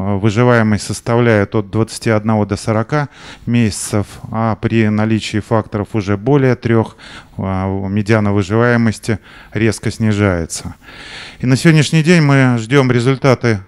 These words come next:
единственного рандомизированного исследования, которое может, э, пролить свет на, э, э, состояние проблемы в отношении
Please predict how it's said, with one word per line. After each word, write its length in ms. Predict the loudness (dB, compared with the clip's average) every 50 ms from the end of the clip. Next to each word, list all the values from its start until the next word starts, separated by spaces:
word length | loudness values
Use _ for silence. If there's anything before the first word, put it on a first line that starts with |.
| -10 -4
единственного 800 | -2 -2 -2 0 0 0 0 0 -2 -4 -4 -2 0 2 2 2
рандомизированного 1000 | 2 2 2 2 2 2 2 2 2 0 2 2 2 2 2 2 0 2 2 0
исследования, 600 | -2 -2 -4 -2 -2 0 2 2 2 2 2 0
которое 360 | -2 -2 -6 -4 -2 0 0 0
может, 360 | 0 0 -2 -4 -6 -12 -12 -20 -20 -18 -16 -16 -14 -14 -14 -16 -16 -12 -8
э, 180 | -6 -6 -6 -4
пролить 380 | -2 0 2 2 4 2 2 0
свет 460 | 0 0 2 4 6 6 4 2 0
на, 340 | -2 0 0 0 0 -2 -4 -6 _ -20 -20 -20 -20 -16 -12
э, 540 | -8 -6 -6 -4 -4 -4 -4 -6 -6 -8 -10 -12 -18 -20 -20 -20 -18 -16
э, 1120 | -16 -14 -12 -12 -12 -12 -12 -12 -12 -12 -14 -14 -16 -16 -18 -18 -18 -14 -10 -8 -6 -6 -6
состояние 680 | -2 -2 -2 -2 2 4 4 6 6 4 4 2 2 0
проблемы 640 | 0 -2 -2 0 0 2 2 2 2 2 0 -2
в 60 | -2 -4
отношении 600 | -4 -2 -4 -4 -2 -2 -4 -2 -2 -2 -4